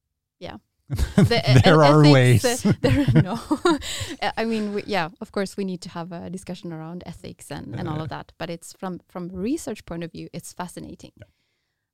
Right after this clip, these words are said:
Speaker 1: Um, and, um, I mean, okay, this is, like,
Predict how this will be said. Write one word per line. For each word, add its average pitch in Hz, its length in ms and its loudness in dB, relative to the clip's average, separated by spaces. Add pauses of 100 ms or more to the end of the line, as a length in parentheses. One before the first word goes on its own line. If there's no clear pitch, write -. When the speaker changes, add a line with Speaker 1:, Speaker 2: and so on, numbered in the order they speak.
(100)
Speaker 1:
Um, 165 600 -8 (100)
and, 165 400 -6
um, 160 400 -8 (500)
I 196 60 -4
mean, 180 160 -2
okay, 175 180 -8
this 185 200 -8
is, - 260 -18
like, - 400 -10